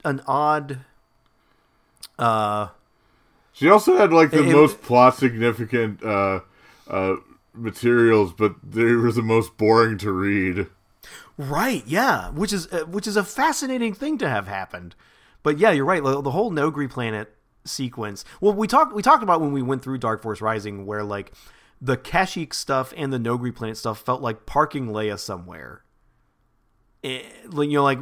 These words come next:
Speaker 1: w-, Leia, Leia's pregnant and she's Leia, so we're gonna just, we're gonna park her somewhere with Chewie, and,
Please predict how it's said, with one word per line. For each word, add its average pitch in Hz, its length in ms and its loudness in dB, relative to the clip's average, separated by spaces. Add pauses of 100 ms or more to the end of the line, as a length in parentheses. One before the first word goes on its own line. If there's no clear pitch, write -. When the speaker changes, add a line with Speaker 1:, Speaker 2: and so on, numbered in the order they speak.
Speaker 1:
w-, 170 300 -14
Leia, 156 220 0
Leia's 175 300 0
pregnant 151 400 -4
and 123 200 -6
she's 127 240 -10
Leia, 131 560 -2 (100)
so 117 480 -4
we're 139 120 -4
gonna 151 180 -2
just, 135 180 -12 (180)
we're 254 100 -6
gonna 339 120 0
park - 360 2
her 151 100 -2
somewhere 123 800 -4 (680)
with 147 220 -2
Chewie, 110 640 -2 (480)
and, 110 580 -4